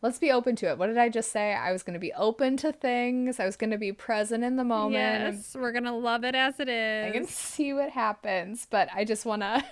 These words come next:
Speaker 1: <laughs> acknowledge <laughs> that potential. <laughs>
Speaker 2: And also, I think now that we've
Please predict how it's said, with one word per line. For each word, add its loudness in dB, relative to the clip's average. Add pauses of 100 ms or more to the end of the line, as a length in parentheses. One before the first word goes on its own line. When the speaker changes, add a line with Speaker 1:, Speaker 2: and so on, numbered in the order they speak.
(160)
Speaker 1:
<laughs> 0
acknowledge 0 (440)
<laughs> -20
that -4
potential. -10
<laughs> -12
Speaker 2:
And 2
also, 4
I 8
think 4
now 4
that 0
we've 0